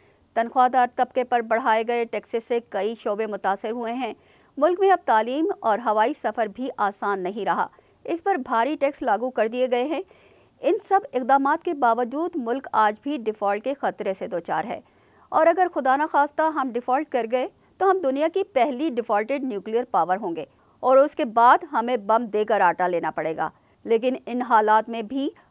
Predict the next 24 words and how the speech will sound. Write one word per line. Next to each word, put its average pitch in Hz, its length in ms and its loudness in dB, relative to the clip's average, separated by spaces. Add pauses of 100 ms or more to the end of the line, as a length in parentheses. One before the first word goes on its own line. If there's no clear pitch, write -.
हुकूमत 339 420 0
ने 381 80 2
अपने 285 420 -2
अखराजात 330 540 -2
में 359 140 -2
चौबीस 240 580 -4
फीसद 226 520 -4
इजाफा 190 380 -2
कर 180 180 -6
दिया 175 220 0
है। - 180 -4 (420)
ऐवान 240 400 0
सदर 254 300 -2
का 254 160 2
बजट 254 380 0
एक 226 280 0
अरब 240 300 0
ग्यारह 220 360 2
करोड़ 220 400 -2
रुपए 214 340 -2
बढ़ा 208 300 2
दिया 214 220 0
गया 202 200 2
है, 220 220 -2